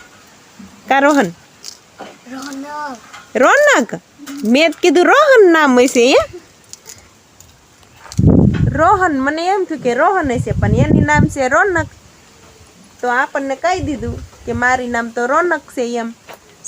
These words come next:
Speaker 1: તો જાંબુડા પાડી દો તમારા ફઈને હવે થોડાક.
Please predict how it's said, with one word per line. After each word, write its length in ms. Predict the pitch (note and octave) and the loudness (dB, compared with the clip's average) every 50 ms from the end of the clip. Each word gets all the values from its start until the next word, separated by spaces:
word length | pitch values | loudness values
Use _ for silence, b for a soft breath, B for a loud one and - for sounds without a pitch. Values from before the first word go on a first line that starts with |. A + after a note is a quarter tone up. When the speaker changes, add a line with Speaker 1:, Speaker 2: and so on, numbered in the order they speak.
| - - | -10 -6
Speaker 1:
તો 100 | B3+ C4+ | -6 -4
જાંબુડા 460 | A3 B3+ C4+ D#4+ E4 E4 F4 E4+ E4 | -2 -2 -4 -4 -4 -4 -2 -2 -4
પાડી 360 | D#4+ - E4 E4+ F4 G4 F#4+ | -2 -2 -4 -4 -2 -4 -6
દો 160 | E4+ G#4 G4+ G4 | -4 -4 -4 -2
તમારા 300 | - F#4+ E4+ E4 D#4+ C#4 | -2 -2 0 0 -2 -2
ફઈને 480 | - - D4 D4+ D#4 D4+ D4 C#4+ C4+ | -4 -4 -4 -2 -2 -2 -2 -2 0
હવે 240 | B3+ C4 C4 B3 A3 | 0 0 0 -2 -4
થોડાક. 400 | G#3+ - C4 C4 A#3+ A3 F3+ | -6 -4 -4 -2 -2 -2 -4